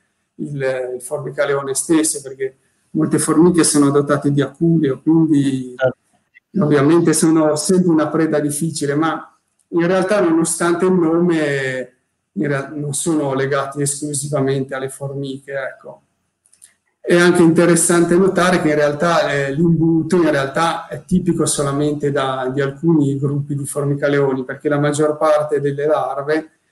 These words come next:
Speaker 1: in realtà cacciano semplicemente all'agguato, s-, eh, semplicemente ricoperte da un leggero strato di detrito.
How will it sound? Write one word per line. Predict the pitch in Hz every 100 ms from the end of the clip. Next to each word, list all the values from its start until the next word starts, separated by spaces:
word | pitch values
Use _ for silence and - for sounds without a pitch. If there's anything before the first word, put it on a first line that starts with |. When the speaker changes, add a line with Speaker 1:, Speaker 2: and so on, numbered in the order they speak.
| _
Speaker 1:
in | 165
realtà | 156 151 165 151
cacciano | 151 156 151 143
semplicemente | - 147 160 - 156 151 143 151
all'agguato, | 160 170 151 135 135 135 156 151 151 _ _ _ _
s-, | - -
eh, | 160 147 147 139
semplicemente | 170 156 160 160 151 143 151
ricoperte | 143 156 151 151 135 135 139
da | 143
un | 135 127 127 131
leggero | 143 139 147 143 143
strato | - 143 131 127 131
di | 127 123
detrito. | 127 131 131 127 -